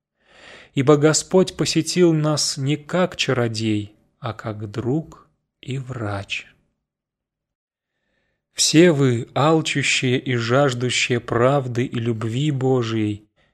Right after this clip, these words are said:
тщетно ловящие эту правду и любовь своими душами, словно сетями в море мира сего, услышьте глас Господа нашего Иисуса Христа.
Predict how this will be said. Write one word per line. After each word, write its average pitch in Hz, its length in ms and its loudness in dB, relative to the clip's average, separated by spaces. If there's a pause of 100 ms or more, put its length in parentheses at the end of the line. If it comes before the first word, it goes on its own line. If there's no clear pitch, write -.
(100)
тщетно 165 640 0
ловящие 147 720 2
эту 139 280 0
правду 143 520 2
и 135 100 -2
любовь 135 420 2
своими 131 500 -2
душами, 131 720 -4 (220)
словно 131 560 0
сетями 135 800 -2
в 117 180 -10
море 127 360 0
мира 143 440 -2
сего, 113 560 -4 (680)
услышьте 139 760 -2
глас 131 460 -2
Господа 127 640 -2
нашего 120 540 -4
Иисуса 120 480 -8
Христа. 117 760 -8